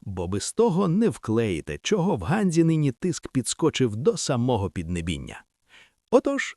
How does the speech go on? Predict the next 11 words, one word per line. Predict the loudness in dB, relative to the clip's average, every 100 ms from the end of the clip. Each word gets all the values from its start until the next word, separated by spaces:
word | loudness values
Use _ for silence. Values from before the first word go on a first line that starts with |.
| _
сідайте, | -8 -4 0 2 2 0 -2 -4 _ _
слухайте. | -10 -6 -4 -4 -4 -8 -12 -16 -20 _ _ _ _ _ _
А | -2 2
на | 2
подвір'ї | 2 0 0 2 2 2 0 -2
вже | 2 0
дим | 2 2 2 2
ішов | 0 0 0
не | -2 -4
з | -6
комина, | 0 2 4 4 2 2 -2